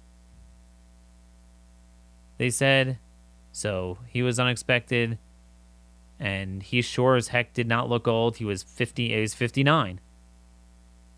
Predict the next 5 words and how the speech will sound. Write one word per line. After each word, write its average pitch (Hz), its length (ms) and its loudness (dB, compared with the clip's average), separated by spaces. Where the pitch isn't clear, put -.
Fifty-nine. 127 760 0
And 104 140 -6
then 107 140 -2
Larry 113 280 2
Jones 113 640 2